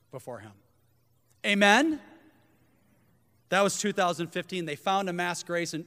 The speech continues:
grave in two thousand eighteen and built churches for them in Egypt. So heroic, when we're being heroic in our faith and heroically pro-life,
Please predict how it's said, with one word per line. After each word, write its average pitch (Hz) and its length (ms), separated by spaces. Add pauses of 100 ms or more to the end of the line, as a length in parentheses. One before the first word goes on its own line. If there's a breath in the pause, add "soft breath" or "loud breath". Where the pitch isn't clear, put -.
(100)
grave 170 360
in 143 100
two 170 180
thousand 151 360
eighteen 147 500 (340 soft breath)
and 156 140
built 160 220
churches 160 400
for 147 120
them 135 160
in 131 100
Egypt. 117 500 (1800 soft breath)
So 254 260
heroic, 240 800
when 233 120
we're 233 100
being 277 240
heroic 240 640
in 226 100
our 208 140
faith 226 340
and 196 80
heroically 202 320
pro-life, 196 480